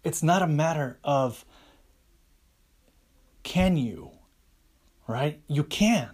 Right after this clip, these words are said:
You just gotta figure out how,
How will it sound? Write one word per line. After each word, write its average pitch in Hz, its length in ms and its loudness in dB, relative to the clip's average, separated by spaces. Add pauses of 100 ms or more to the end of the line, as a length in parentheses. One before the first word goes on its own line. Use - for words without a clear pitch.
(2000)
You 156 180 0
just 185 160 0
gotta 165 140 6
figure 135 320 0
out 120 160 2
how, - 480 -4